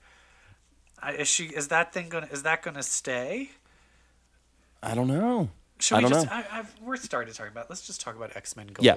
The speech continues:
Speaker 1: What is going on?
Speaker 2: I, I, X-Men Gold?
Speaker 1: Yeah, Bachelor Party.
Speaker 2: What is going on? Who, was that Pyro with them? Simon?
Speaker 1: Yeah,
Speaker 2: Okay.
Speaker 1: yeah.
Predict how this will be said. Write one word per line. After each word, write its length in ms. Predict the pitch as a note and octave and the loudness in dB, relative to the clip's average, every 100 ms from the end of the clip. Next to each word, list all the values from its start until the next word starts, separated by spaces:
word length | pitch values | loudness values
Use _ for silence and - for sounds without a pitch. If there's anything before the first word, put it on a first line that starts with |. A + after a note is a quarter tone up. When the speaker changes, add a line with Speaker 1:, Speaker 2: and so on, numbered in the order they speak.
| C#3 | 6
Speaker 1:
What 260 | F#3+ B3+ - | 8 10 8
is 140 | C#3+ | 0
going 340 | C3+ D3 C3+ C3 | 6 6 6 6
on? 560 | B2+ B2 A2+ G#2 G2 - - - - - - - - - - - _ _ _ - - E3 | 8 8 6 2 -4 -16 -20 -20 -20 -20 -20 -20 -20 -20 -20 -20 _ _ _ -20 -2 0
Speaker 2:
I, 100 | - - _ - | 0 -2 _ -2
I, 160 | A3 - - _ - | 0 0 -6 _ -2
X-Men 300 | F#3+ - F3+ | 2 4 6
Gold? 380 | D3+ F#3+ E4 - - - _ _ _ - - | 10 10 8 2 -10 -20 _ _ _ -14 2
Speaker 1:
Yeah, 180 | F3 A#2+ | 4 6
Bachelor 560 | - F3 F#3+ - A3 | 10 10 10 6 2
Party. 580 | G#3+ G#3+ G#3+ A3+ A3+ A3+ - _ - | 6 6 4 0 -2 -4 -8 _ 4
Speaker 2:
What 160 | A3+ | 6
is 100 | F#3+ | 6
going 280 | A#2+ G2+ F#2+ | 4 4 4
on? 260 | F#2 F#2 E2+ | 4 4 2
Who, 340 | D3+ C#4+ C4+ - _ - | 4 4 2 -6 _ 2
was 160 | D#3 | 4
that 280 | A3+ A#3+ - | 4 2 0
Pyro 400 | - D3+ G3 A#3 | 2 4 6 4
with 180 | A3+ A#3 | 4 0
them? 280 | A#3+ A#3+ A#3+ - - | 0 0 -2 -6 -2
Simon? 500 | - F3 G3 G3+ F#3+ | 4 4 4 0 -2
Speaker 1:
Yeah, 300 | D#3+ B2+ - - B2 | 2 2 0 -2 2
Speaker 2:
Okay. 140 | C3+ | 4
Speaker 1:
yeah. 200 | A#2 | 2